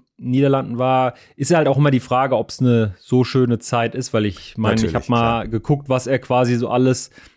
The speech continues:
Speaker 1: alles hatte, weil er hatte ja damals quasi ein, ein Bauchmuskelprobleme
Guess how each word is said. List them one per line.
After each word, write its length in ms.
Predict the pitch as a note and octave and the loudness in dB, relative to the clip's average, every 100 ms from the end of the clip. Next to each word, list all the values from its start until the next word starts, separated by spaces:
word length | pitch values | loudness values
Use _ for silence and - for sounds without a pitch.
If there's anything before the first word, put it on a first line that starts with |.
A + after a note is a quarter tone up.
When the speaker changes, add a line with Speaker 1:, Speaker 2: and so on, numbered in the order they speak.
| _ | _
Speaker 1:
alles 280 | B2 A#2 - | -2 -2 0
hatte, 260 | B2+ - B2 | -2 0 2
weil 120 | G#2+ | 2
er 80 | G#2+ | 0
hatte 180 | B2 | 0
ja 180 | B2+ A#2+ | 2 2
damals 480 | A2+ A2 B2 A#2+ - | 0 0 2 0 -2
quasi 380 | - A#2+ A2 A2+ | -2 -2 0 -2
ein, 540 | A2+ F2+ G#2+ A2+ A2+ | -4 -6 -8 -6 -6
ein 80 | A2+ | -4
Bauchmuskelprobleme 1800 | A2+ C3+ B2+ D3 C#3 - C#3+ C#3+ C3+ - - C3+ C3 C3+ C#3+ D3 D3 | 0 0 2 0 0 0 2 4 2 -4 -4 -2 2 2 4 2 0